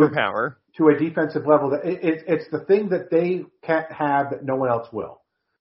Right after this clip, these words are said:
Speaker 2: The Lakers have LeBron. He can do things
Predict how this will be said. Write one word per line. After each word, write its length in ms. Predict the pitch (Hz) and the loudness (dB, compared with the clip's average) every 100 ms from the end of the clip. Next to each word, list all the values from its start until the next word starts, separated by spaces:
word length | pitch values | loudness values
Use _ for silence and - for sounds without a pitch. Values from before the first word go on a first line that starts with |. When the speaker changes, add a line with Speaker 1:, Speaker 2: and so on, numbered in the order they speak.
| _ - | _ -8
Speaker 2:
The 80 | 117 | 0
Lakers 380 | 143 - 175 | 0 0 -4
have 200 | 170 160 143 | -2 -2 0
LeBron. 380 | 151 127 87 - - _ _ _ _ _ _ _ _ _ | -4 -2 -4 -6 -18 _ _ _ _ _ _ _ _ _
He 180 | 147 | -4
can 160 | 151 160 | -4 0
do 200 | 147 143 | 2 2
things 520 | 147 131 131 127 - | 0 -2 -2 -8 -14